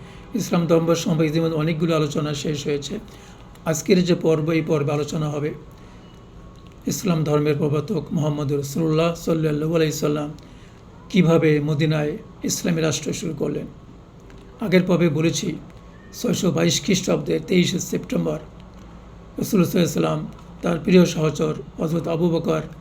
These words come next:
রাদিয়াল্লাহু তাআলা আনহুকে নিয়ে। ইতিমধ্যে আগেই সাহাবারা চলে গিয়েছিলেন মদিনায় এবং উনি শেষ ওই দিন ছয়শো বাইশ খ্রিস্টাব্দে বাইশে সেপ্টেম্বর রাতে এবং তেইশে সেপ্টেম্বর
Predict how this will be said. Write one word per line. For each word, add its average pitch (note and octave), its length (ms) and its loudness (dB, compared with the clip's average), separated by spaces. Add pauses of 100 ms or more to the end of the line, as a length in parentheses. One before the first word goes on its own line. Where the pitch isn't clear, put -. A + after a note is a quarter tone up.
(400)
রাদিয়াল্লাহু E3 640 2
তাআলা D#2+ 340 0
আনহুকে E2 380 -4
নিয়ে। D#2 200 -6 (2000)
ইতিমধ্যে F3 400 2
আগেই E3 260 4
সাহাবারা D#3 440 2
চলে D#3 280 -2
গিয়েছিলেন D#3 420 -4
মদিনায় D3+ 420 -4 (520)
এবং E3 200 -4
উনি F3 160 4
শেষ - 440 0 (460)
ওই G3+ 120 -2
দিন D#3+ 180 0
ছয়শো E3 360 -2
বাইশ E3+ 320 0
খ্রিস্টাব্দে D#3+ 400 -2
বাইশে D3+ 500 -2 (460)
সেপ্টেম্বর E3 640 -2
রাতে D#3 260 0
এবং E3 400 -2 (500)
তেইশে F#3+ 360 2
সেপ্টেম্বর F3 580 -2